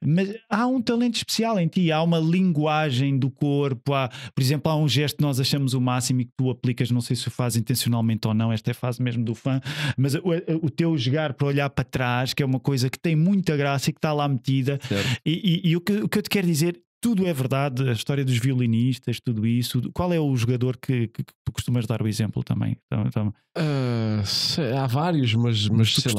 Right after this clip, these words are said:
Speaker 1: costumas
Speaker 2: o,
Speaker 1: dar um
Speaker 2: sim, há jogadores de ténis, há o Platini, as pessoas diziam, pá, o Platini na Juventus, não sei se agora toda a gente, não, ninguém gosta do Platini porque ele é uma espécie de,
Speaker 1: Yeah.
Speaker 2: de sombra, hum, hum, perversa da, da, do, do dirigismo desportivo.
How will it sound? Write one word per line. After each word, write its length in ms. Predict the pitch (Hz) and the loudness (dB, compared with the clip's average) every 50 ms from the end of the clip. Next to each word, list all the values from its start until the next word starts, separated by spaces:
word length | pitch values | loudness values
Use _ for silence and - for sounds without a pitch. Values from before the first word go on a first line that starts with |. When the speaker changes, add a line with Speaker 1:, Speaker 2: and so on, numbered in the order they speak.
| - 131 | 2 2
Speaker 1:
costumas 120 | 135 131 | 2 2
Speaker 2:
o, 40 | - | 2
Speaker 1:
dar 180 | 135 131 123 | 2 2 2
um 240 | 120 113 - 98 98 - | 2 2 2 0 0 -2
Speaker 2:
sim, 280 | - 175 170 165 160 | -2 -2 0 0 0
há 100 | 135 120 | 0 0
jogadores 300 | 110 113 117 113 120 117 | 0 0 0 0 -2 -4
de 60 | - _ | -4 _
ténis, 440 | - 156 151 147 139 123 110 104 98 | -4 -2 -2 0 0 0 0 0 -2
há 140 | 104 98 95 95 | -2 -2 -2 -4
o 60 | 92 | -4
Platini, 760 | - - 117 113 - - 113 110 117 123 131 131 123 110 101 | -4 -4 -4 -4 -2 -2 0 0 2 2 2 2 0 0 0
as 120 | 98 98 | -2 -4
pessoas 220 | - - 107 110 101 | -4 -4 -2 0 0
diziam, 360 | 101 104 101 104 107 101 95 | 0 0 0 0 0 -2 -4
pá, 200 | - - 101 101 | -4 -4 -4 -2
o 100 | 98 98 - | -2 -4 -4
Platini 380 | - 123 120 - 123 120 123 | -4 -4 -2 -2 -2 0 0
na 100 | 123 120 120 | 0 0 0
Juventus, 680 | 107 113 113 104 117 123 120 117 - - - 120 - - | 0 0 0 0 0 -2 -2 -4 -4 -6 -6 -6 -4 -4
não 80 | 107 107 | -4 -2
sei 140 | 107 113 107 | -2 -2 -4
se 160 | - - 92 98 | -2 -4 -4 -4
agora 260 | 95 92 107 113 117 | -2 0 -2 -2 -2
toda 200 | 110 110 95 104 | -2 -2 -2 -2
a 40 | 98 | -2
gente, 220 | 101 107 92 95 | -2 -2 -2 -2
não, 160 | 104 107 104 71 | -4 -4 -2 -2
ninguém 300 | 90 101 101 101 98 95 | -2 -2 -2 -2 -2 -4
gosta 220 | 101 98 - 110 | -4 -6 -4 -4
do 80 | 104 98 | -6 -4
Platini 380 | - 104 101 - 104 101 107 104 | -4 -6 -6 -2 -2 -2 -2 -2
porque 280 | - - - - 113 | -4 -8 -6 -4 -4
ele 100 | 101 104 107 | -4 -2 -2
é 20 | |
uma 160 | 101 104 104 101 | -2 -2 -2 -4
espécie 440 | - - - 107 98 - - 107 | -4 -4 -4 -4 -4 -4 -4 -2
de, 300 | 95 95 104 104 104 95 - _ - - | -2 0 -2 -2 -2 -4 -6 _ -6 -4
Speaker 1:
Yeah. 260 | 104 101 98 92 - _ - | -2 -2 -2 -4 -6 _ -10
Speaker 2:
de 100 | 90 - | -6 -4
sombra, 560 | - - - - 110 101 104 107 98 101 92 92 90 87 87 87 82 80 80 71 - - | -4 -2 -2 -2 -2 0 0 -2 -2 -2 -2 -2 -2 -2 0 -2 -2 -2 -4 -4 -6 -6
hum, 160 | 76 73 67 - _ _ - | -6 -6 -6 -8 _ _ -6
hum, 140 | 85 80 78 | -4 -4 -4
perversa 720 | - - 101 98 - 92 98 104 104 92 - - - 95 90 | -4 -4 -6 -4 -4 -2 -2 -2 -2 -4 -6 -4 -4 -4 -4
da, 240 | 82 95 90 85 | -2 -4 -4 -4
da, 140 | 71 80 95 | -4 -4 -4
do, 280 | 87 80 76 65 82 78 | -4 -4 -4 -6 -6 -6
do 220 | - 55 90 92 | -6 -4 -6 -4
dirigismo 540 | 85 107 104 95 98 98 98 98 - 98 104 | -2 -2 -2 0 0 0 0 -2 -2 -2 -4
desportivo. 500 | - - - 110 101 - 110 104 85 | -4 -6 -6 -6 -4 -2 -4 -4 -4